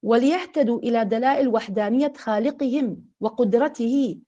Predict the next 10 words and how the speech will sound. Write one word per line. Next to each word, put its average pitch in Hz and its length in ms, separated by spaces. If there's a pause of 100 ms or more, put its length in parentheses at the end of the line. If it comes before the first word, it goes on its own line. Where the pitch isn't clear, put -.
(400)
"وجعلنا 269 580
السماء 277 500
سقفاً 269 360
محفوظاً 247 540
من 226 140
السقوط 240 540
عليهم 262 720 (320)
ومحفوظاً 240 640
من 240 200
الشياطين". 285 880